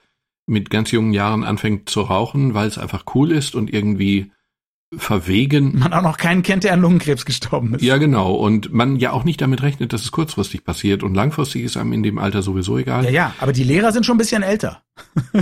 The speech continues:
Speaker 1: Ja, genau. Insofern ist das dann schon,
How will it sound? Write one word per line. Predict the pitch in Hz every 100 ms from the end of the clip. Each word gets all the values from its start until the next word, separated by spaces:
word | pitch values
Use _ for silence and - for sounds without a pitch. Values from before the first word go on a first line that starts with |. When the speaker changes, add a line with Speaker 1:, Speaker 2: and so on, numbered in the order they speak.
| - 330 -
Speaker 1:
Ja, | 131 - -
genau. | 156 151 170 110 226 -
Insofern | - 117 135 143 135
ist | - -
das | 120 -
dann | 127 123
schon, | 131